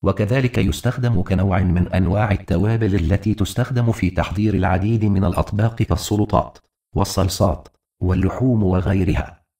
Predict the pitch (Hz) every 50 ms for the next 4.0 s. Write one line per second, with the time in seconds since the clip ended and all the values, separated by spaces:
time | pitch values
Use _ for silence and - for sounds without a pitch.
0 | _ - 85 90 85 - - - 110 107 107 107 104 73 90 80 85 90 92 -
1 | - 82 101 117 117 107 101 98 98 98 95 87 80 85 101 90 78 - - -
2 | 104 92 98 95 92 90 78 71 101 107 - - 101 107 104 101 - 110 104 101
3 | 104 - - 110 113 107 107 101 - - 87 95 - - - - - - 113